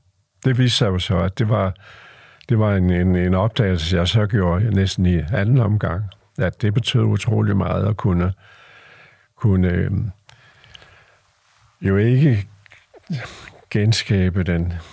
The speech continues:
men prøve på at reetablere den for mig selv. I, ja, det er jo også en, det er jo en fiktion. Der er ingen af de personer, som svarer lige en til en til nogen andre i mit liv. Men at kunne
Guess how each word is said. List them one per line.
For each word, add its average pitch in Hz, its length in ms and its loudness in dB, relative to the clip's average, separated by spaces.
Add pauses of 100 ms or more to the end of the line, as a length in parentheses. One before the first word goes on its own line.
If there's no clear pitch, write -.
(180)
men 98 420 0 (880)
prøve 113 220 2
på 107 280 2
at 101 60 4 (1700)
reetablere 110 760 2
den 98 140 0
for 92 160 -2
mig 95 200 2
selv. 113 360 -2 (720)
I, 123 300 4 (160)
ja, 101 160 0
det 101 140 2
er 98 60 2
jo 110 140 2
også 107 240 2
en, 104 80 4
det 101 120 2
er 95 40 2
jo 110 80 2
en 127 60 2
fiktion. 127 560 -2 (460)
Der 104 80 0
er 92 60 0
ingen 113 180 4
af 113 100 2
de 104 120 2
personer, 98 500 0
som 95 460 -4
svarer 82 340 -2
lige 95 340 2 (180)
en 98 200 0
til 95 260 0
en 98 100 0
til 92 120 -2
nogen 90 220 0
andre 92 320 -2
i - 40 0
mit 90 180 2
liv. 101 220 2 (420)
Men 95 180 0
at 90 120 -2
kunne 98 280 0